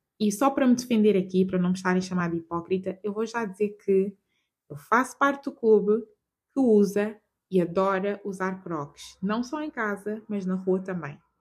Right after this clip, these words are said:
Com isto dito, para não me chamarem de hipócrita, homem que está comigo, obviamente vai ter mais de quinze anos, óbvio, e menos de quarenta e cinco,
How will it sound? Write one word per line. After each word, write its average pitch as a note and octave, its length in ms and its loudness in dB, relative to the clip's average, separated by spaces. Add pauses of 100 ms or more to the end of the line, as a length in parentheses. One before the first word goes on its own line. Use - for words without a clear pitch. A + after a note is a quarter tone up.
(140)
Com G#3 100 -2
isto A#3 280 -4
dito, C4+ 540 -4 (100)
para G3 140 -8
não G3 140 -6
me G3+ 60 -4
chamarem G#3 380 -6
de G3+ 80 -6
hipócrita, A3 600 -10 (920)
homem F4 400 2
que - 80 -8
está D4+ 260 -2
comigo, A3+ 840 -2 (180)
obviamente A#3 520 4
vai G#3+ 200 4
ter G#3 160 2
mais G3 220 0
de - 60 -16
quinze F#3 280 2
anos, F3+ 260 -4
óbvio, F3 500 -2 (100)
e - 20 6
menos G#3 220 6
de - 100 -12
quarenta G3 300 2
e F#3 40 0
cinco, F3+ 560 -4